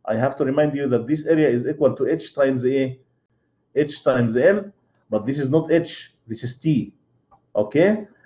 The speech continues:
And remember, your T is equal to H divided by cosine theta plus sine A, sine theta.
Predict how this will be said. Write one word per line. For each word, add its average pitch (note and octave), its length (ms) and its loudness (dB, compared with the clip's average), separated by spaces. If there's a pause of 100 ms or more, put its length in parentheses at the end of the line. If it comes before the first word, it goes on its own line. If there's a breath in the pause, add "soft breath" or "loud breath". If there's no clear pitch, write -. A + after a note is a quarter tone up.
And A2+ 160 0
remember, B2 480 4
your D#3+ 280 4
T F#3+ 380 -2
is A#2+ 160 -2
equal D3+ 360 2
to C3 180 0
H - 520 0 (100)
divided C3 520 2
by B2+ 200 6
cosine C#3+ 480 0
theta G#3 560 -2 (920)
plus A#2+ 260 -2
sine D3+ 280 4
A, C3+ 320 -4 (1080)
sine C#3+ 340 2
theta. G#2+ 420 -6